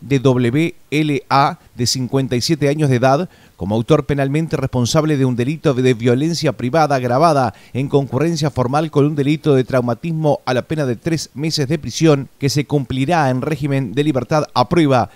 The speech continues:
debiendo cumplir el condenado las siguientes condiciones del artículo doscientos noventa y cinco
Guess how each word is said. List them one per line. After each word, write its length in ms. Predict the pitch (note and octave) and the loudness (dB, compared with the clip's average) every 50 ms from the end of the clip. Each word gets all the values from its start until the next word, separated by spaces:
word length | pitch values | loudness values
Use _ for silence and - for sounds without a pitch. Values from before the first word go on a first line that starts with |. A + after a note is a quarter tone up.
| - - - _ _ - | -20 -20 -20 _ _ -4
debiendo 440 | - C3 D3 D#3 E3 E3 E3 D#3 | 0 2 2 4 4 4 2 2
cumplir 500 | - C#3+ C3 A#2+ - C#3 D3+ D#3 C#3 C3+ - | 2 2 -2 -2 -2 -2 -2 0 -2 -2 -2
el 180 | - D#3 C#3+ | -2 -2 -2
condenado 600 | - - F3+ E3 D3 C#3+ C#3+ D#3 D3+ D3 C#3+ C#3 - | 0 0 0 0 0 0 0 2 2 2 4 2 2
las 240 | - C#3 D#3+ F3+ - | 0 0 0 0 0
siguientes 440 | - C#3+ C3 C#3 E3 D#3+ D3+ D3 C3 | -2 -4 -4 -4 -4 -4 -4 -4 -4
condiciones 520 | - E3 D#3 C3+ - - D#3 D3 C#3 - | -2 -2 -2 -2 0 0 0 0 -2 -4
del 140 | - D3 D3 | -4 -2 -2
artículo 380 | A#2+ G#2 - D3 - C3+ C3 B2 | -2 -4 -4 -8 -4 -4 -2 0
doscientos 420 | A#2 B2+ A#2 - D#3 C#3+ D3 C3 | 2 0 0 0 -2 -2 -2 -2
noventa 300 | C3+ B2 B2 A#2+ G#2 A2+ | 0 0 -2 -2 -4 -4
y 60 | A#2 | -4
cinco 540 | - - C#3+ B2+ B2 A#2 - B2+ A#2+ A2 - | -4 -2 -2 -2 -2 -2 0 2 2 0 0